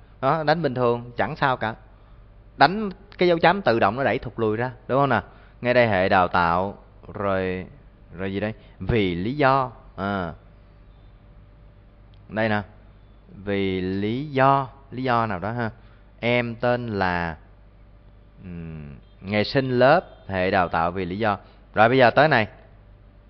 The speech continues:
Tới hai cái này thì, ờ, ờ, có một cái tab nho nhỏ, nhìn đi nha. Một cái tab trái nữa, thấy không? Nơi sinh. Ngày sinh cách ra nơi sinh thấy nó chận đều nhau không?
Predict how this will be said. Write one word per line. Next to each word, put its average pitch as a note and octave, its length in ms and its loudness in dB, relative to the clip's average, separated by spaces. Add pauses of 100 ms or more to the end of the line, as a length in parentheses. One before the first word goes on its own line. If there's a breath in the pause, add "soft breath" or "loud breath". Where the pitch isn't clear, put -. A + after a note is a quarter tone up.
(720 soft breath)
Tới D#3+ 140 8
hai C#3+ 220 6
cái D3+ 100 2
này A#2+ 200 4
thì, G#2+ 280 2
ờ, G2 320 4 (560)
ờ, F#2+ 340 -4
có C#3 80 2
một A#2 120 -2
cái C#3 80 0
tab D#3 220 4
nho C#3 100 -2
nhỏ, G#2+ 560 2
nhìn G#2+ 220 -2
đi A2 140 0
nha. A#2 180 2 (840)
Một F2 180 -6
cái A#2 120 2
tab - 240 0
trái C#3 300 2
nữa, G#2+ 240 -4 (360)
thấy A#2+ 100 0
không? A#2+ 200 -2
Nơi C#3+ 180 10
sinh. C3+ 260 0 (360)
Ngày A2 100 0
sinh B2+ 180 -2
cách - 200 0
ra B2+ 180 4
nơi B2 160 2
sinh A#2+ 200 -2
thấy C3+ 120 -4
nó D3 60 -6
chận G2 240 0
đều F#2+ 160 2
nhau G#2+ 320 0
không? - 100 -14